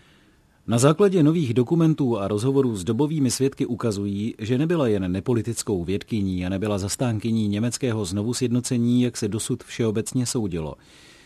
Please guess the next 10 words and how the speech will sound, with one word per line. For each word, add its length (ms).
Ctižádostivá 880
fyzička 560
patřila 440
k 80
východoněmecké 840
vědecké 500
elitě, 420
ovlivněné 520
sovětským 680
systémem. 640